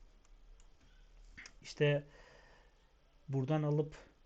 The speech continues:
uçacağız anlamına gelmemeli. Mutlaka trade edin. Yaklaşık üç yüz liranın, üç yüz elli liranın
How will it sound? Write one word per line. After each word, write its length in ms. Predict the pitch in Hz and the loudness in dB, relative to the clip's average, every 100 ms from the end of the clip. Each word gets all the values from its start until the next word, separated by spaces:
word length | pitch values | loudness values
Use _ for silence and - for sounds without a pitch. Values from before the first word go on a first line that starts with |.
| - - 156 | -20 -8 -4
uçacağız 580 | 147 147 135 160 151 - | -2 0 4 4 4 -2
anlamına 540 | 147 143 139 135 123 117 | -2 0 0 0 -2 -4
gelmemeli. 880 | 117 139 160 160 160 156 156 160 - - | 0 2 4 2 2 4 4 4 -4 -4
Mutlaka 640 | 151 151 147 131 151 160 160 | -4 -2 -2 0 0 0 -2
trade 340 | - 147 143 - | -2 0 0 0
edin. 360 | 143 143 151 170 - - - - - - - - - - - - | 0 2 2 -2 -12 -20 -20 -20 -20 -20 -20 -20 -20 -20 -20 -2
Yaklaşık 520 | 160 156 151 147 170 - - - _ - | 2 2 0 -2 -4 -6 -18 -20 _ -6
üç 280 | 165 160 - | -6 -6 -4
yüz 180 | 135 131 - | -4 -6 -6
liranın, 300 | 143 147 135 | -2 0 0
üç 220 | 151 147 | -4 -6
yüz 100 | 143 | -4
elli 200 | 143 147 | -2 -2
liranın 360 | 147 131 127 | -2 -2 -4